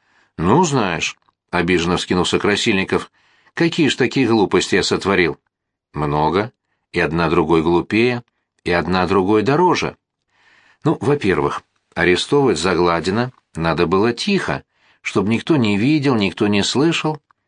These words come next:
Допустим, согласился Красильников. Но так уж получилось, не мог иначе. А раз так получилось, всё остальное ты должен был высчитать.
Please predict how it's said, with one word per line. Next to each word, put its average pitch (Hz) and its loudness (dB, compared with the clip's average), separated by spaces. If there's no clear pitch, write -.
Допустим, 85 -2
согласился 85 0
Красильников. 95 -2
Но 143 2
так 185 0
уж 170 -2
получилось, 143 0
не 151 2
мог 151 2
иначе. 80 -2
А 87 2
раз 98 0
так 107 -2
получилось, 113 0
всё - 0
остальное 107 0
ты 98 -4
должен 104 2
был 107 2
высчитать. 131 -2